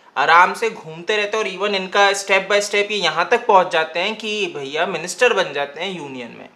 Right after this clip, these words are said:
ठीक है। अब आप सोच लो कि आखिर क्या खेल चल रहा है कि सुशांत के ऊपर बोलने के ऊपर इतने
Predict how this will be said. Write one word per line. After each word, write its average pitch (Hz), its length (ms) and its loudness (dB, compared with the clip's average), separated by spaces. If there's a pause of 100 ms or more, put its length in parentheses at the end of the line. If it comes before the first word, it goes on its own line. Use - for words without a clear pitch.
(420)
ठीक - 180 -12
है। 214 120 -10 (840)
अब 233 100 8
आप 269 140 10
सोच 175 320 -6
लो 117 80 -20 (920)
कि 233 60 2
आखिर 233 280 4
क्या 262 160 4
खेल 247 220 2
चल 170 160 -4
रहा 127 160 -8
है - 200 -20 (640)
कि 311 320 0 (180)
सुशांत 254 760 4
के 294 60 -8
ऊपर 262 280 4
बोलने 190 360 2
के 175 120 -8
ऊपर 165 320 2
इतने 254 480 4